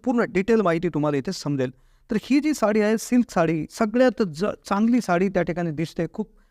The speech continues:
ब्राईट असा कलर आहे, एकवीसशे बावीस रुपये त्या ठिकाणी ही साडी त्या ठिकाणी मिळेल. साधारणपणे सहा असे डिझाईन्स याच्यामध्ये तुम्हाला मिळू शकतात, कलर ऑप्शन्स मिळू शकतात. खूप सुंदर अशी साडी आहे, फक्त एकवीसशे बावीस रुपयापासून सुरुवात होते. सगळ्यात आधी ही सिल्क साड्या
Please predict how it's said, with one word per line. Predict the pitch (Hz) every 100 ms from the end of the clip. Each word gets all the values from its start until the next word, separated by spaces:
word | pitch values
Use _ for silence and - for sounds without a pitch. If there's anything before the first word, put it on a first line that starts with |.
| _ 151
ब्राईट | 202 208 226
असा | 233 220
कलर | 220 220
आहे, | 170 196 -
एकवीसशे | 233 - 262 262 - 254
बावीस | 143 156 196 170
रुपये | 170 175
त्या | 147
ठिकाणी | 143 139 135
ही | 180 - _ _ _ -
साडी | 160 139 123
त्या | 151
ठिकाणी | 143 139 151
मिळेल. | 131 127
साधारणपणे | 120 165 185 185 185 208
सहा | - 220 202 175 151 _ _ -
असे | - 196
डिझाईन्स | 143 156 202 170
याच्यामध्ये | 165 170 170
तुम्हाला | 165 170 160
मिळू | 156
शकतात, | 160 160 165 -
कलर | 156 156
ऑप्शन्स | 143 - 151 127
मिळू | 151
शकतात. | 143 143 - 143
खूप | - 254 -
सुंदर | 262 285 277
अशी | 240 - 226
साडी | 185 190
आहे, | 180 180
फक्त | 196 220
एकवीसशे | - 180 190 202 -
बावीस | 214 156 160 226 185
रुपयापासून | 185 165 165 165
सुरुवात | 156 160 139
होते. | 131 - _ _ _ -
सगळ्यात | 240 302
आधी | 254 240 214 - _ _
ही | 269
सिल्क | - 285 294
साड्या | 226 220 233 165